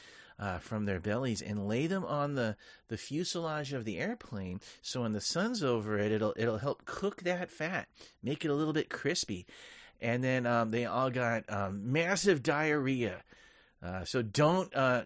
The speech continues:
don't eat human fat, uh, at all. But, uh, but yeah, it's, you know, it's, it's intended to be for sacrificial stuff, 'cause when you burn that stuff, it smells really good.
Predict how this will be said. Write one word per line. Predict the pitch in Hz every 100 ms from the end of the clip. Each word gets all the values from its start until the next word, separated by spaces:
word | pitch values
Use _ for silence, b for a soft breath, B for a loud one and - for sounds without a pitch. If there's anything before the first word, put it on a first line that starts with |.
| 110
don't | 131 165 180
eat | 151 151 139 - _ _ _ _ _ -
human | - 123 120 107
fat, | - 95 92 - _ 101
uh, | 90 87 80
at | 90
all. | 87 82 - _ _ _ _ _ _ _ - - -
But, | - 101
uh, | 98 95 - B B B B B
but | 214
yeah, | 262 185
it's, | 226
you | 330 392
know, | 247
it's, | 247
it's | 233 -
intended | 220 214 202
to | 175
be | 151
for | - 135
sacrificial | - 123 110 117 - 98 92 -
stuff, | - - -
'cause | 117 156
when |
you | 143
burn | 160 202
that | 175 131
stuff, | - 143 -
it |
smells | - 147 139 127
really | 135 123
good. | 113 113